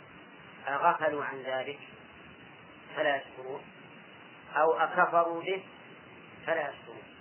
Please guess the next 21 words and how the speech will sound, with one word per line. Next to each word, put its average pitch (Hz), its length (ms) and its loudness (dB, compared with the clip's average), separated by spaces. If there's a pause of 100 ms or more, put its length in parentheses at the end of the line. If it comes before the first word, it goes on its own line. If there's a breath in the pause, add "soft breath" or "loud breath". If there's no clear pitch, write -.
(1000)
لأن 139 200 -6
انتفاء 160 380 -2
الشكر 156 360 -2
يكون 151 260 -4
إما 156 200 0
بالغفلة 143 500 0 (1160)
أو 151 200 6
بالكفر 151 500 -4 (500)
المتعمد، 135 640 -4 (1200)
فكثير 165 400 2
من 170 140 2
الناس 156 320 2 (920)
بالنسبة 139 380 -6
للنعم 135 460 -2 (640)
إما 165 260 2
غافل 143 400 2 (800)
ويرى 156 200 2 (100)
هذا 143 180 0
أمرا 139 200 -2
معتادا 139 580 -2 (800)
وكأنها 143 640 -4